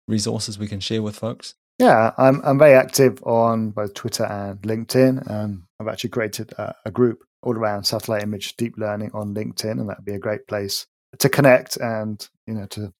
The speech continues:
Speaker 2: to share some of the material around deep learning. We've actually obviously got a company website that's got some, some pages just discussing thermal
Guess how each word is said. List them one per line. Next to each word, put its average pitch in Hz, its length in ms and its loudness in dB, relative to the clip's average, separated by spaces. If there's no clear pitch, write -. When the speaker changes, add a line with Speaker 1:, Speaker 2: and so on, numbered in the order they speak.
Speaker 2:
to 113 80 -4
share 113 280 2
some 120 140 0
of 110 60 -2
the 107 60 -4
material 107 520 -6
around 107 300 -4
deep 120 200 -2
learning. 113 480 -2
We've 120 160 0
actually 113 420 -2
obviously 107 260 -6
got 101 120 -6
a 98 40 -12
company 120 300 2
website 104 560 -2
that's 107 180 -8
got - 200 -6
some, 101 340 -6
some 120 140 -2
pages 113 580 4
just - 180 0
discussing 113 760 0
thermal 110 480 2